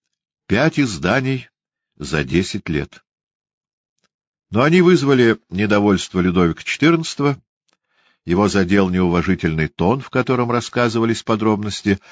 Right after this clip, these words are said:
из жизни королевской семьи и ее приближенных. Так что сразу по возвращении во Францию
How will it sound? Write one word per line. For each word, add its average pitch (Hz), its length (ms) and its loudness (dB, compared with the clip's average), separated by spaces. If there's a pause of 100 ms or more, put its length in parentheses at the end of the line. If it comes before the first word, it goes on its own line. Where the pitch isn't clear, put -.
(280)
из 95 180 4
жизни 90 460 0
королевской 92 600 -2
семьи 87 500 -2 (200)
и 87 80 -2
ее 82 280 2
приближенных. 78 840 -6 (720)
Так 85 220 -4
что 82 420 -2 (180)
сразу 80 480 -2
по 80 160 -6
возвращении 76 800 -4 (400)
во 78 160 -4
Францию 95 640 -2